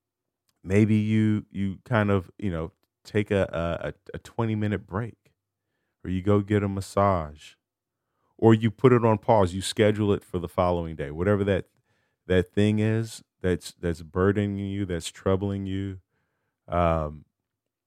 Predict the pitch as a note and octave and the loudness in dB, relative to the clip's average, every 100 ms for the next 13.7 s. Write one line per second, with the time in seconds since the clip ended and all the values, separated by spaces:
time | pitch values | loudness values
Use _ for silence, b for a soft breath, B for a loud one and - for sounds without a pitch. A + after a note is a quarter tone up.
0 | _ _ _ _ _ _ _ _ _ _ | _ _ _ _ _ _ _ _ _ _
1 | - A#2+ A#2+ B2 G#2+ - G#2 - G#2 F#2 | 0 4 4 2 -2 -2 -4 -2 -6 -4
2 | D#2 C2+ _ _ _ _ _ _ _ _ | -6 -10 _ _ _ _ _ _ _ _
3 | _ - A2 A2 G#2+ F2 F#2+ - B2+ A#2 | _ -6 0 2 2 0 -6 -2 -2 -2
4 | b b G#2+ A#2+ C3+ - B2 A2+ - G2 | b b -2 0 -2 -2 0 0 -2 -4
5 | - G2+ - G2+ G2 F#2+ F2+ F2 F2 - | -2 -6 -2 -2 -2 -4 -4 -6 -14 -4
6 | F#2+ F2+ E2+ E2 _ _ _ _ _ _ | -2 -2 -4 -10 _ _ _ _ _ _
7 | _ _ - E2 D#2+ - - E2+ F#2+ F2 | _ _ -2 -2 -2 -8 -8 -4 -2 -2
8 | D#2+ F2+ D#2+ C2+ _ F2+ - - F2+ E2+ | -4 -4 -4 -8 _ -16 -6 -2 0 -2
9 | E2+ D#2 C2+ _ _ _ _ _ _ _ | -4 -6 -12 _ _ _ _ _ _ _
10 | _ F#2+ F#2 F2+ A#2 B2+ - G#2 G2 - | _ 4 6 6 4 0 0 0 0 -2
11 | F#2+ F#2 D#2+ - E2 F#2 G2 F#2 G2 F#2+ | -4 -2 -6 -8 -8 -4 0 0 0 -2
12 | - D2+ C2+ - - F#2+ F#2+ F#2 - G2 | -8 -14 -16 -18 -2 0 0 -6 -6 -4
13 | F2+ F#2 E2+ E2 - C#2 - | -2 -2 -4 -10 -20 -20 -20